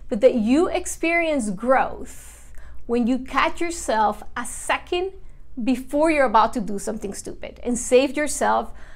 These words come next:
uh, from regretting your actions later. So if your mind is not, which is, I agree with that a hundred percent, but if your minds are not producing thoughts that help you move toward great things in life, you know, it, nothing else that I've talked to you about will matter.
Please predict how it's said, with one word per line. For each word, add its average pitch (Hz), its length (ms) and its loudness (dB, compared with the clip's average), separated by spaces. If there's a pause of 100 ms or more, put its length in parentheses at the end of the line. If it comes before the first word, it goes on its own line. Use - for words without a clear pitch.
(100)
uh, 220 280 6
from 233 180 4
regretting 233 380 4
your 214 180 2
actions 208 460 0
later. 143 340 -8 (720)
So - 140 -4
if 277 140 2
your 302 140 6
mind 349 300 6
is 381 100 2
not, 302 320 4
which 226 240 0
is, 214 320 -2
I 226 160 0
agree 226 260 0
with 220 280 -4
that 214 160 -2
a 220 60 -2
hundred 220 180 -4
percent, 254 380 0 (240)
but 330 200 6
if 330 140 10
your 320 140 6
minds 311 280 4
are 381 80 4
not 330 220 6
producing 285 460 0
thoughts 254 300 2
that 233 140 2
help 269 380 6
you 359 180 4
move 302 300 2
toward 254 380 0
great 240 260 -2
things 285 260 -2
in 269 140 -2
life, 240 460 0 (760)
you 262 140 -2
know, 233 380 0 (200)
it, 277 140 -4
nothing 294 480 6
else 311 160 6
that 285 100 4
I've 254 140 0
talked 277 240 6
to 294 60 -2
you 285 160 -2
about 247 400 4
will 240 80 -2
matter. - 420 -2